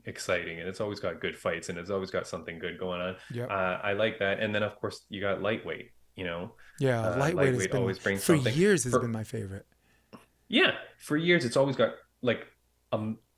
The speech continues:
Speaker 1: the top ten are all potential champions and killers. You know what I mean? Like, you always have great people. Um,
Speaker 2: <sighs> Charles
Speaker 1: it, it depends.
Speaker 2: Oliveira.
Speaker 1: Yeah.
Speaker 2: Wow,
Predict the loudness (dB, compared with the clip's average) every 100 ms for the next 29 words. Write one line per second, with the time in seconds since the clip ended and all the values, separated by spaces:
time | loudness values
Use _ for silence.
0 | _ -4 2 2 0 0 2 2 0 0
1 | 2 2 2 0 -6 -6 -2 -2 -2 -4
2 | -4 -6 -8 -8 -10 -8 -6 -6 -6 -2
3 | 0 0 -2 -4 -6 -4 -2 -2 -2 -4
4 | -2 -2 -4 -8 -4 -4 -4 -10 -20 -20
5 | _ -4 -2 -2 -2 -2 -4 -8 -10 -8
6 | -8 -10 -12 -16 -18 -20 -10 -2 2 4
7 | 4 4 2 2 2 4 4 4 -2 -12
8 | -20 -20 -20 _ _ _ 2 4 4 0